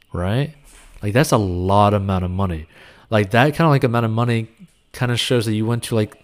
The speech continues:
some sort of private campus or you went out of state, and then you also got a degree in something that's pretty much economically kinda worthless compared to how much you spent on it, right?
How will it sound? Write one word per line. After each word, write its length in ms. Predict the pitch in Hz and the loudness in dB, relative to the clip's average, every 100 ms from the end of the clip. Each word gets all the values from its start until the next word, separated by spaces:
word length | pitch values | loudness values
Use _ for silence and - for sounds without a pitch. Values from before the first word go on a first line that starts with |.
| - | -8
some 160 | 127 | -6
sort 180 | 113 117 | -2 -2
of 180 | 101 - | -2 -4
private 380 | - 110 113 113 | -2 0 0 -2
campus 320 | 110 101 107 | -4 -4 -4
or 140 | - | -2
you 100 | 107 | -2
went 240 | 104 113 - | 0 -2 -2
out 140 | 110 | -4
of 100 | 98 | -4
state, 800 | - - - - 139 113 113 - - - - - _ - | -8 -10 -6 4 4 4 0 -8 -20 -20 -20 -20 _ -8
and 160 | 113 | -4
then 120 | 117 | -2
you 140 | 117 113 | 0 0
also 220 | 107 107 | -2 -2
got 160 | 110 104 | -2 -2
a 60 | |
degree 760 | 101 95 - 101 101 131 147 127 | -2 -8 -6 -4 2 6 6 4
in 140 | 120 | -2
something 360 | - 110 101 104 | -4 -6 -6 -6
that's 200 | 95 87 _ _ _ _ _ _ | -6 -8 _ _ _ _ _ _
pretty 420 | - - 139 147 143 | 0 4 4 6 4
much 480 | 127 120 117 110 - - | 2 2 2 0 -8 -10
economically 1300 | 117 - 101 98 101 113 135 127 - 101 90 90 - - - - _ _ | -6 -2 -2 -2 0 0 2 0 0 -2 0 -2 -8 -20 -20 -20 _ _
kinda 420 | - - 147 143 | -6 0 2 2
worthless 760 | 120 107 127 - 104 87 87 - _ _ - | 0 2 0 0 -4 -4 -4 -8 _ _ -8
compared 420 | 107 - 120 110 | -6 -2 0 0
to 100 | 117 | 0
how 160 | 98 107 | 0 0
much 220 | 107 - | -2 -4
you 100 | 92 | -8
spent 480 | - - - 110 98 | -8 -4 -2 -2 -4
on 160 | 85 | -6
it, 140 | 76 - _ _ _ _ _ - | -8 -16 _ _ _ _ _ -10
right? 340 | 82 95 113 | -2 0 0